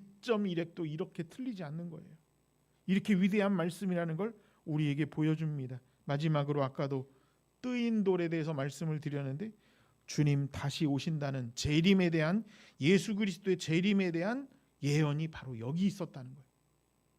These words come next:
예수님 다시 오신다고 예수님만 말씀하신 게 아니에요. 이미 구약 시대인데도 불구하고 비씨 육 세기의 구약 시대에 성-, 쓰여진 성경에도 예수 그리스도 재림의 예수 얘기가 이렇게 언급되고 있다. 그 나라가 오면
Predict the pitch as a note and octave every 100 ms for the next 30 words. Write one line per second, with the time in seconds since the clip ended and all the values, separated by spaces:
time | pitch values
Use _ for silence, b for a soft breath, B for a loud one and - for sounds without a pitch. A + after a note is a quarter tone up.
0 | _ _ _ _ _ _ _ F3 F#3 A3+
1 | A3+ E3+ G3+ B3+ A3+ A#3 A3 G#3+ F#3+ A3
2 | C4 B3+ B3+ C4 C4+ C#4 C4+ D4 C4 A3+
3 | B3+ A#3 D#3+ F#3 G3 C3+ - _ _ b
4 | b - G#3 C4+ D4 F#3 F#3 A3 C4 -
5 | C4+ C4+ A3+ A3+ C4 G3+ G#3+ G#3+ F#3+ D3
6 | B B B A3 G#3+ - A#3+ G3+ G#3 -
7 | D4 C4 C4 C4+ - A3 A#3 - A#3 A3
8 | A3+ A#3 G3+ C#4 C4 A#3+ A3+ A#3 A#3 G#3
9 | G#3+ A#3+ B B B C3+ F#3+ A#3 B3 A#3+
10 | G#3+ A3 - F#3 F3+ G#3+ C4+ D4+ D#4 A#3
11 | G#3+ B3 A3+ G3+ A3 E3+ E3 D3 D#3+ D#3+
12 | C#3+ D3 - - _ _ _ _ _ D#3+
13 | C#3 C#3 C#3 C3+ B2+ C#3+ G#3 B2